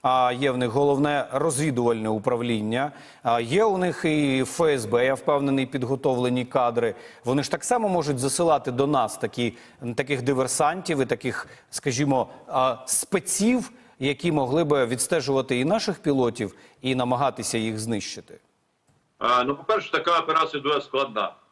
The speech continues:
Speaker 2: тому що працює контррозвідка в чужому середовищі, на чужій, е, е, землі, коли тебе можуть виявити період вже війни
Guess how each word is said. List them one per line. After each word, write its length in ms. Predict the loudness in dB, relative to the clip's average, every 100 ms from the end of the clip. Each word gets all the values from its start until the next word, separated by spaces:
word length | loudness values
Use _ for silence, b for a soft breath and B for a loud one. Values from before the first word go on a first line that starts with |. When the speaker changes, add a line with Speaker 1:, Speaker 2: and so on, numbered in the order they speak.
| _ _
Speaker 2:
тому 180 | -4 -2
що 140 | -2 0
працює 440 | 0 2 2 2
контррозвідка 760 | 2 -2 0 0 0 -2 -2 -4
в 300 | -4 _ -6
чужому 320 | 0 0 0
середовищі, 880 | 0 0 2 2 0 -2 -4 -2 -2
на 260 | 0 0
чужій, 380 | 0 -2 -4 -6 -12 _
е, 400 | -2 2 2 2 2
е, 140 | 0
землі, 380 | 0 -2 0 -2 -6 _ _ _
коли 200 | 0 0
тебе 160 | 2 0
можуть 300 | 2 0 0
виявити 480 | 0 2 2 0 -2
період 400 | 0 2 2 0
вже 220 | 0 0
війни 480 | 2 2 2 0